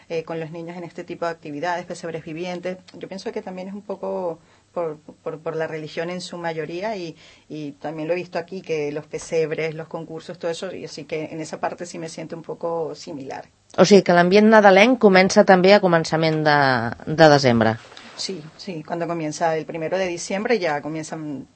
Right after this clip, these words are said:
Speaker 1: festividades y actividades en cuanto a Navidad.
Speaker 2: Mhm.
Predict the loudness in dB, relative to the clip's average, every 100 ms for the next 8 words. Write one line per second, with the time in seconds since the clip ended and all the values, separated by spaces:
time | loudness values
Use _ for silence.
0 | _ -12 -12 -12 -6 -2 -2 -4 -8 -10
1 | -10 -10 -8 -8 -10 -12 -12 -14 -14 -14
2 | -14 -16 -18 -20 _ _ -2 -2 -2